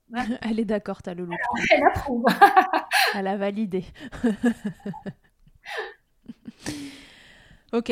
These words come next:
Speaker 2: donc faites-vous confiance, euh, vous avez les ressources en vous et, euh, et, et puis voilà, voyez juste, euh,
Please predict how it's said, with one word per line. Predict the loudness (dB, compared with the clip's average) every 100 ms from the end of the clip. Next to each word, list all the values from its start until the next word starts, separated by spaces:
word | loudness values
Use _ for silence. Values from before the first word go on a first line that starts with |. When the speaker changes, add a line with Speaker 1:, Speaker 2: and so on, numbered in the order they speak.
| -2
Speaker 2:
donc | -2 -2
faites-vous | -4 -4 -4
confiance, | -4 -2 -4 -4 -4
euh, | -4 -4 -4 -6 -10 -12
vous | -8
avez | -6 -6
les | -6
ressources | -8 -10 -12 -12 -10
en |
vous | -10 -8 -6
et, | -6 -6
euh, | -8 -8 -10 -12
et, | -14 -16 -16 -18
et | -18 -18
puis | -16
voilà, | -12 -12
voyez | -10 -8 -8 -8
juste, | -10 -12 -10
euh, | -8 -6 -8 -8